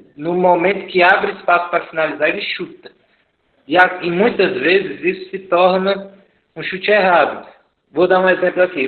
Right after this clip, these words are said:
O Palmeiras é o terceiro time que mais finaliza por jogo, uma média de quatorze vezes por partida, quase quinze.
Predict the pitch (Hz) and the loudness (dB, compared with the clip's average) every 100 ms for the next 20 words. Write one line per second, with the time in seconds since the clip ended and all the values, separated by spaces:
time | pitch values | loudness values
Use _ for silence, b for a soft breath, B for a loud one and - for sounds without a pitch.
0 | 135 156 - 165 180 190 190 185 160 190 | -4 -4 2 2 4 2 0 0 -2 0
1 | 208 190 - 180 180 - 151 147 190 196 | 2 0 -2 -4 -4 -6 -4 0 0 -2
2 | 196 180 165 165 170 - 190 160 127 139 | -4 -2 0 -2 -4 -2 -2 -2 -2 -2
3 | - 123 123 135 151 160 160 - 160 147 | -2 -8 -4 -2 -2 -4 -10 -4 -2 -2
4 | - - 185 202 185 151 160 165 160 156 | -6 -2 0 0 -4 -6 -6 -6 -10 -10
5 | 156 165 - 131 - 135 156 160 - - | -4 -4 -6 -14 -8 -2 -2 -2 -12 -14
6 | 143 127 | -12 -12